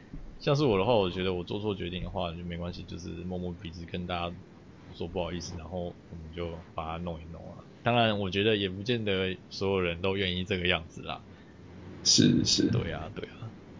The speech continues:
Speaker 1: 但是我觉得这就是，
Speaker 2: 对。
Speaker 1: 嗯，因为可能我跟你已经工作过，或是一起，一起合作过好一段时间了。
Speaker 2: 对，你也知道大概什么，什么点我会犯蠢。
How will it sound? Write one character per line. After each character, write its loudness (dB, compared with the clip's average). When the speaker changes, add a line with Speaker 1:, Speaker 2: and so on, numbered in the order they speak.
Speaker 1:
但 8
是 10
我 10
觉 6
得 8
这 4
就 2
是， 4
Speaker 2:
对。 2
Speaker 1:
嗯， 2
因 2
为 2
可 0
能 2
我 2
跟 4
你 -2
已 -2
经 -2
工 -2
作 2
过， -2
或 -2
是 -2
一 -4
起， -6
一 -4
起 -4
合 -2
作 -2
过 0
好 -4
一 -6
段 0
时 -10
间 -6
了。 -10
Speaker 2:
对， 8
你 12
也 12
知 12
道 12
大 12
概 12
什 10
么， 12
什 8
么 12
点 8
我 8
会 12
犯 12
蠢。 6